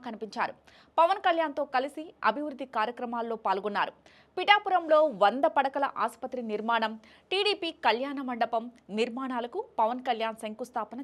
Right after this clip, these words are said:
చేశారు. ఈ కార్యక్రమాలకు ఎస్వీఎస్ఎన్ వర్మ హాజరయ్యారు. దీంతో పిఠాపురంలో జనసేన, టీడీపీ మధ్య విభేదాలకు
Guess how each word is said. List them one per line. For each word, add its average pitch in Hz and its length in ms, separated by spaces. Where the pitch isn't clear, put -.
చేశారు. 190 340
ఈ - 20
కార్యక్రమాలకు 277 720
ఎస్వీఎస్ఎన్ 294 840
వర్మ 254 260
హాజరయ్యారు. 214 540
దీంతో 294 240
పిఠాపురంలో 294 600
జనసేన, 269 420
టీడీపీ 392 380
మధ్య 285 180
విభేదాలకు 254 600